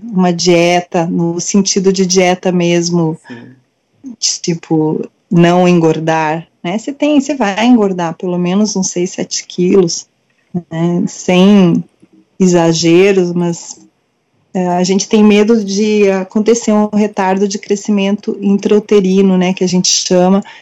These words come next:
Speaker 1: que são crianças muito pequenas, que não se desenvolveram adequadamente,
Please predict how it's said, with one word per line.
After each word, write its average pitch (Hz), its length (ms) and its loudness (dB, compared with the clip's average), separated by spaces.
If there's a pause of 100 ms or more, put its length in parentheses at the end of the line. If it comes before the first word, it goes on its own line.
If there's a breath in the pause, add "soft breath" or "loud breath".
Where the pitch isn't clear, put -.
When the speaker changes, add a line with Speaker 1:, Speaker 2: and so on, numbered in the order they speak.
(180 loud breath)
Speaker 1:
que - 80 -20
são 208 160 2
crianças 202 480 0
muito 208 320 2
pequenas, 196 800 0
que - 140 -2
não 202 340 2 (240)
se - 200 -4
desenvolveram 196 800 2
adequadamente, 185 1000 -4